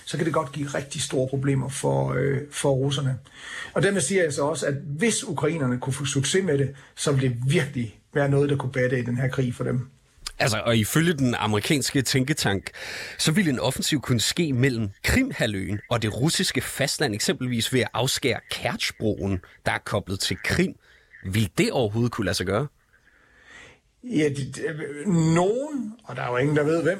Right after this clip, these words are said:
Speaker 1: jeg gør i hvert fald ikke, nogen har jo været inde og bombe den der Kertjbro en gang, så de er nu nede på halv kapacitet på broen, og, øh, og, øh, det skal jo på et eller andet tidspunkt, der skal det udbedres, fordi der er noget med sådan noget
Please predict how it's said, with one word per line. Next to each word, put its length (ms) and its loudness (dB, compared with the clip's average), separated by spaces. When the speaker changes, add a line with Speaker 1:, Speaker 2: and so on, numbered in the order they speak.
Speaker 1:
jeg 160 -2
gør 140 2
i 40 2
hvert 180 2
fald 120 -2
ikke, 160 -2
nogen 500 0
har 300 -2
jo 240 2
været 200 2
inde 180 0
og 80 -2
bombe 420 0
den 140 0
der 260 2
Kertjbro 680 -2
en 200 0
gang, 300 -4
så 120 0
de 120 2
er 40 2
nu 140 2
nede 200 2
på 100 -4
halv 160 2
kapacitet 540 -2
på 100 -4
broen, 480 0
og, 380 2
øh, 120 0
og, 460 2
øh, 140 -4
det 120 -4
skal 140 0
jo 100 2
på 120 -2
et 40 4
eller 100 2
andet 100 -2
tidspunkt, 260 -4
der 60 2
skal 180 -2
det 60 4
udbedres, 480 -2
fordi 240 -2
der 180 -2
er 40 2
noget 200 2
med 160 2
sådan 200 0
noget 180 0